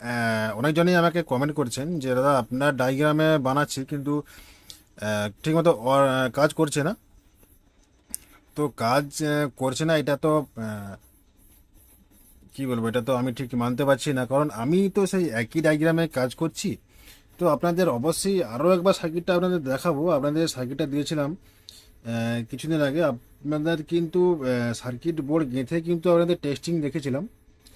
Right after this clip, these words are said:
ঠিক আছে? দেখুন প্রত্যেকটা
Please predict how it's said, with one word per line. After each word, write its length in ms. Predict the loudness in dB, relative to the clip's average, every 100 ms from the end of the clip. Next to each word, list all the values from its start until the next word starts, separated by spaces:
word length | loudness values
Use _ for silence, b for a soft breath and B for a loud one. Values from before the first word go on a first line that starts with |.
| b b _ _ _ _
ঠিক 140 | -2 0
আছে? 120 | 0
দেখুন 240 | 0 0
প্রত্যেকটা 1000 | -2 -2 -4 -4 -4 -4 -2 2 2 2